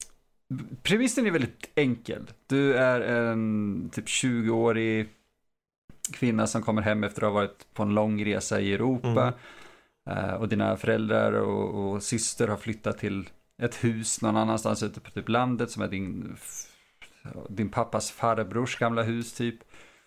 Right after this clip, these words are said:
Speaker 1: Och du upptäcker att det finns ingen där. Eh, och via, eh, typ papper som är så här ihop, vad heter det?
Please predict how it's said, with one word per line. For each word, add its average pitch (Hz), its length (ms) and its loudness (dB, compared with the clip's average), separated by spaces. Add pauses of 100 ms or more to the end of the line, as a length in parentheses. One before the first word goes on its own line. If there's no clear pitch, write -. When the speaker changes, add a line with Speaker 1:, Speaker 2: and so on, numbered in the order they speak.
(440)
Speaker 1:
Och 104 320 0
du 110 160 2
upptäcker 107 320 -2
att 104 140 -2 (280)
det 120 120 -2
finns 123 320 0
ingen 107 380 0
där. - 360 -4 (1040)
Eh, - 340 -14
och 107 320 0
via, 107 600 4
eh, 101 200 0 (1160)
typ - 240 -4
papper 117 1000 0
som 107 440 0
är 110 140 -2
så 107 120 0
här 95 60 2
ihop, 110 340 -2 (1400)
vad 127 100 0
heter 123 160 -2
det? - 120 -12